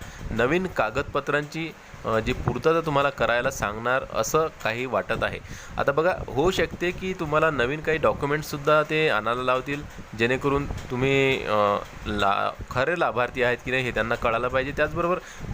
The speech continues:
बोगस जे लाभार्थी आहे यांची संख्या खूप मोठ्या प्रमाणात या योजनेमध्ये दिसून येत आहे. आता वेळोवेळी याबद्दल व्हिडिओसुद्धा बनलेले आहेत आणि माहितीसुद्धा बर-, समोर येत आहे, बातमीसुद्धा येत आहे.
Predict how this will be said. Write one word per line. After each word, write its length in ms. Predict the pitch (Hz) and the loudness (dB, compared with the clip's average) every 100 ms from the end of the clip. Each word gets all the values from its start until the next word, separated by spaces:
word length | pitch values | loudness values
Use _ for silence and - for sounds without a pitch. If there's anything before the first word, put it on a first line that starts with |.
| - | 2
बोगस 480 | 123 139 185 196 - | 2 4 2 2 -2
जे 280 | 117 131 131 | 0 2 4
लाभार्थी 420 | 110 117 135 160 | 2 0 -2 -2
आहे 100 | 151 | 0
यांची 260 | 131 131 165 | 0 0 0
संख्या 420 | 147 135 170 165 - - | 0 0 -2 -2 -4 -4
खूप 160 | 160 | -4
मोठ्या 260 | 147 123 139 | -2 0 0
प्रमाणात 420 | 120 110 110 135 - - - | 2 2 2 0 -4 -10 0
या 100 | 120 | 2
योजनेमध्ये 640 | 120 104 101 104 104 127 - - - 117 | 2 0 0 0 0 0 -4 -10 -6 -2
दिसून 280 | 160 190 | 2 2
येत 160 | 175 117 | 4 2
आहे. 180 | 98 90 - - - | 0 -2 -8 -10 -4
आता 280 | 110 131 135 | 2 2 4
वेळोवेळी 600 | 127 147 170 170 170 151 | 4 4 4 2 4 2
याबद्दल 420 | 143 143 160 143 | 2 2 0 0
व्हिडिओसुद्धा 600 | 110 127 139 143 139 147 | 2 2 2 0 2 2
बनलेले 400 | 123 127 135 143 | 4 2 2 2
आहेत 340 | 139 147 - 110 | 0 -2 -4 -4
आणि 180 | 117 | -2
माहितीसुद्धा 580 | 117 101 107 131 139 139 | -2 -2 -2 -4 -2 2
बर-, 500 | 135 139 123 110 110 | 4 4 2 0 -2
समोर 280 | - 127 139 | 0 2 2
येत 120 | 143 | 2
आहे, 100 | 151 | 2
बातमीसुद्धा 520 | 143 98 123 131 139 | 2 0 -2 -6 -2
येत 120 | 143 | 0
आहे. 80 | 147 | 0